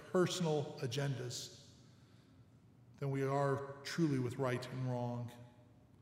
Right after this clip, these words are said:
Just think about, think about your political views, for instance, and the criticisms that you're willing to levy against people who, who are of the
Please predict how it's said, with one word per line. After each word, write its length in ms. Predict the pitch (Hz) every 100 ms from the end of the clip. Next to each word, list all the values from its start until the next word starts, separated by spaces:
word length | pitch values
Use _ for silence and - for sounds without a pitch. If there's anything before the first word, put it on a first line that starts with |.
| - - - - -
Just 200 | 196 -
think 180 | 226
about, 600 | 202 202 185 - - -
think 120 | 226 220
about 240 | 214 208
your 80 | 208
political 480 | - 220 226 - 165
views, 280 | 151 143
for 180 | - 156
instance, 680 | 131 - - 110 - - - - - - - - - - - - - -
and 80 | 156
the 40 | 147
criticisms 800 | - 240 254 - 185 175 165 -
that 160 | 156
you're 160 | 175 160 - - - -
willing 260 | 190 202 -
to 120 | 170
levy 440 | 170 190 202 190
against 460 | 160 160 156 - -
people 580 | 165 - 156 156 - - - -
who, 180 | 170 165 -
who 200 | 175 165
are 460 | 160 147 - - - -
of 180 | 147 151
the 180 | 156